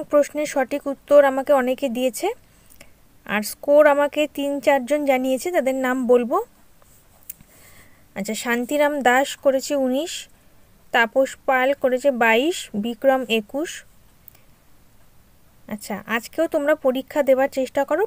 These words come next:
প্রশ্ন বলার পর আমি তোমাদের সময় দেব, তোমরা উত্তর করে নিও, ঠিক আছে? চলো তাহলে দেখে নিই আজকের প্রশ্নগুলো। আর আজকের ভিডিওটা যদি ভালো লাগে একটু লাইক করো, আর যারা এখনও পর্যন্ত চ্যানেলটা সাবস্ক্রাইব করোনি তারা প্লিজ চ্যানেলটা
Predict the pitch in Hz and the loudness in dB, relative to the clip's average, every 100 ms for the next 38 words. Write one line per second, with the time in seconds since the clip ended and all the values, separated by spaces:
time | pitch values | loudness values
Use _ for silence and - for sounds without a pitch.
0 | - 277 - 262 247 247 254 262 254 254 | -2 -4 -2 -2 0 0 0 -2 -2 -4
1 | 254 247 240 240 240 - - _ - - | -4 -4 0 0 0 -14 -20 _ -20 -14
2 | - 226 254 262 339 440 285 247 247 226 | -6 -4 2 2 2 -4 -4 -2 -4 -2
3 | 254 233 226 208 202 202 220 - 285 403 | -4 -2 -2 -2 -4 -6 -10 -12 -4 -4
4 | - 277 - _ _ _ - _ - 262 | -2 -6 -8 _ _ _ -20 _ -4 0
5 | 269 277 269 277 240 233 269 339 415 240 | 2 2 2 2 0 -4 -6 -8 -8 -8
6 | 226 254 247 - 247 - 254 262 339 - | -4 -4 -4 -2 -2 -2 -8 -4 -6 -8
7 | _ _ _ - - - _ _ _ _ | _ _ _ -20 -20 -20 _ _ _ _
8 | _ _ - 202 220 226 277 247 233 247 | _ _ -10 -6 -4 -4 -4 -4 -2 0
9 | 262 269 262 254 247 233 240 277 330 370 | 2 0 -4 -6 -4 0 0 0 0 -4
10 | - 285 226 220 - 294 440 - _ - | -4 -2 -2 -2 -2 -2 -2 -8 _ -20
11 | - 220 214 226 254 247 214 254 294 311 | -10 -8 -6 -4 -2 -2 -4 -8 -4 -6
12 | 294 320 320 320 302 294 294 294 - 233 | -6 -8 -8 -8 -6 -6 -4 -4 -4 -8
13 | - 269 269 - 277 285 381 440 233 240 | -6 -4 -4 -4 -4 -4 -6 -8 -8 -8
14 | - 277 403 - - - 220 233 247 | -8 -8 -8 -12 -20 -14 -10 -10 -12